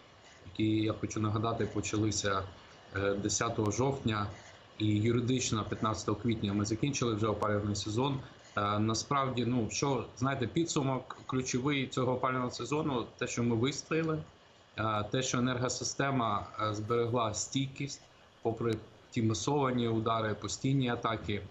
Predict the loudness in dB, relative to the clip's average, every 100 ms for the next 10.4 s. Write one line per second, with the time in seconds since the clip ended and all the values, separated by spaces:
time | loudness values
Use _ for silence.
0 | -16 -20 -20 -6 -4 -4 -8 -2 0 0
1 | 0 -2 0 2 2 2 2 0 0 2
2 | 2 2 2 2 0 2 2 2 2 0
3 | 0 0 0 0 0 2 2 0 -2 0
4 | 0 -4 -10 -20 -20 -10 -4 -2 0 -2
5 | 0 2 2 2 0 -2 -6 -2 0 0
6 | -2 -2 -2 -2 -2 -2 -2 0 0 0
7 | -4 -16 -20 -18 -4 -2 0 0 0 0
8 | 0 -2 -2 0 0 0 -2 -2 0 0
9 | 2 2 0 -2 0 0 0 -2 -2 0
10 | 2 2 2 0